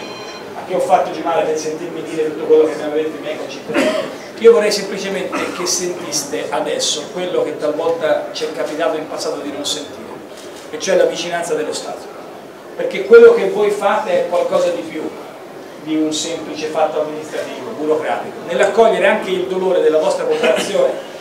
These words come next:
nel coordinare il lavoro delle forze dell'ordine, cui va la nostra gratitudine, nell'ascoltare le difficoltà dei cittadini, voi fate una cosa straordinariamente più grande della semplice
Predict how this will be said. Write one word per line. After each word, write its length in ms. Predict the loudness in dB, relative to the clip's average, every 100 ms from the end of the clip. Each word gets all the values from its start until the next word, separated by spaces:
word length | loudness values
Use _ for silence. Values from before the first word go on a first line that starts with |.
| -10
nel 160 | -6 -4
coordinare 440 | -2 -4 -2 0
il 60 | 0
lavoro 240 | 0 0
delle 180 | 0 0
forze 340 | 0 0 0
dell'ordine, 480 | -4 -4 -4 -4 -6
cui 80 | -4
va 120 | -2
la 80 | 0
nostra 240 | -2 -2 -2
gratitudine, 680 | -2 -4 -6 -4 -2 -4 -4 -10
nell'ascoltare 760 | -2 2 4 4 4 6 6 6
le 120 | 4
difficoltà 600 | 0 -4 -4 -2 4 4
dei 180 | 4 0
cittadini, 600 | -2 0 0 0 -2 -8 -12 -16 -4
voi 180 | 0 2
fate 300 | 2 2 2
una 100 | -2
cosa 320 | 2 2 2
straordinariamente 800 | -2 2 2 2 0 0 0 -4
più 200 | -8 -6
grande 340 | -2 -2 -2 -8 -14 -14 -14 -8
della 240 | -4 -4
semplice 840 | -2 -2 0 -2 -4 -8 -8 -6